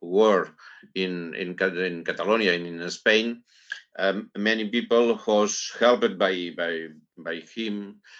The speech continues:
when he was, uh, in Paris to go to, to Chile as a, as a refugees.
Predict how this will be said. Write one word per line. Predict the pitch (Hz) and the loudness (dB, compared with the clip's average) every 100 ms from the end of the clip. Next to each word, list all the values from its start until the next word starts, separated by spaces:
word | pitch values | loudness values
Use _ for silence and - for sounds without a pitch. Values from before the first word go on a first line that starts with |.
| - - - | -20 -20 -14
when | 87 90 87 85 87 - | -4 -2 -2 -4 -10 -8
he | 92 | -8
was, | 90 98 101 95 - | -4 -2 0 -2 -6
uh, | 87 | -4
in | 90 87 82 80 | -2 -2 -6 -6
Paris | 104 107 92 104 - - - - - _ - | 2 2 2 -6 -10 -16 -20 -20 -20 _ -6
to | 98 92 90 | -4 -4 0
go | 110 113 113 - | 4 4 2 -6
to, | 101 101 95 92 87 85 85 | -6 -2 -2 -2 -6 -8 -8
to | - 95 | -10 -10
Chile | - 107 101 101 104 - - - - | -4 -2 0 -2 -4 -18 -20 -20 -4
as | 92 87 | -2 0
a, | 92 90 87 85 82 85 82 | 0 2 2 2 0 0 0
as | 85 | 0
a | 92 | -2
refugees. | 95 143 107 87 85 76 - - | 0 -2 -4 -8 -8 -8 -12 -18